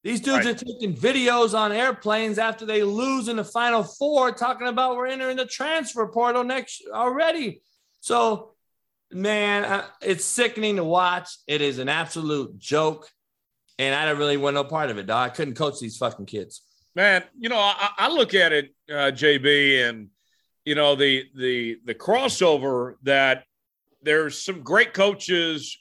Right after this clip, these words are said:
Speaker 2: when it comes to recruiting that are great recruiters. And then there's some great, ga-, you know, player development coaches. But there's very few, I think,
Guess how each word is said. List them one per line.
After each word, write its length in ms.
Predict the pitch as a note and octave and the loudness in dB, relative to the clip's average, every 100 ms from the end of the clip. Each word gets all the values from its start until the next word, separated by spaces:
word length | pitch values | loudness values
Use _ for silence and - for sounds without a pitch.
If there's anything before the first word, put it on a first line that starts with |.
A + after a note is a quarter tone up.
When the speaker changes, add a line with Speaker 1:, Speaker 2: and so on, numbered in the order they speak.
| _ | _
Speaker 2:
when 140 | D3 | -6
it 120 | D#3+ | -6
comes 340 | - E3+ D#3+ C3+ | -4 -6 -6 -8
to 460 | D#3+ D#3+ D3+ C3+ - _ | -2 -2 -2 -4 -10 _
recruiting 640 | - D#3+ - G3+ D3 G#2 G2+ | -10 -8 2 4 4 0 -8
that 80 | B2 | -12
are 60 | C3 | -4
great 260 | F3 E3+ | 0 0
recruiters. 640 | D3 C#3+ C3 G2 _ - - _ _ _ _ | -2 -12 -14 -14 _ -20 -20 _ _ _ _
And 120 | E3+ | 0
then 160 | G3+ C#4+ | 2 4
there's 200 | C#4+ B3 | 2 0
some 160 | G#3+ G3 | -4 0
great, 280 | G#3+ G#3+ G#3+ _ _ - | 2 4 0 _ _ -6
ga-, 220 | F#3+ F#3+ F#3 E3+ G#3 | -2 -2 -4 -18 -12
you 80 | G#3 | -6
know, 80 | D3+ | -4
player 280 | - F#3 G#3 | 2 4 4
development 540 | E3 C4+ C4 E3 C#3 | 4 2 2 -4 -6
coaches. 560 | A#2+ A#2 - - - - _ _ _ - | -6 -8 -8 -20 -20 -20 _ _ _ -2
But 180 | G#3 | 0
there's 260 | G#3+ A3 F3+ | 4 4 2
very 640 | E3 F3+ D4 E4+ D#4 B3 | 0 4 6 6 4 0
few, 640 | F#3+ - B3+ C4+ G#3 F3 E3+ | -2 -8 -2 2 2 0 -4
I 200 | - G#3+ | -4 -2
think, 580 | C4 - F#3 D3+ D3 B2+ | -2 -4 -4 -4 -6 -12